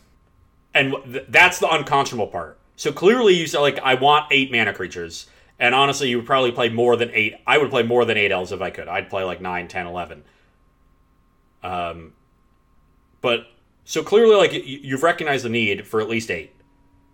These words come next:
But you've, you're playing a Gilded Goose, which is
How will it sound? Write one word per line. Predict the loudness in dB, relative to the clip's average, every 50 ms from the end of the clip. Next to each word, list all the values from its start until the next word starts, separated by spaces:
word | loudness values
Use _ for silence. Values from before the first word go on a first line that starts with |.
| _ _ _ -2
But | 0 0 0
you've, | -2 -6 -8 -6 -2
you're | -2 -2
playing | 0 0 0 0
a | -2
Gilded | -2 0 2 2 2 0 -4
Goose, | -6 -10 -16 -16 -18 -18 -18 -20 _ _ _ _ _ _ _ _
which | -12 -12 -8 -6
is | -6 -6 -6 -6 -10 -14 -16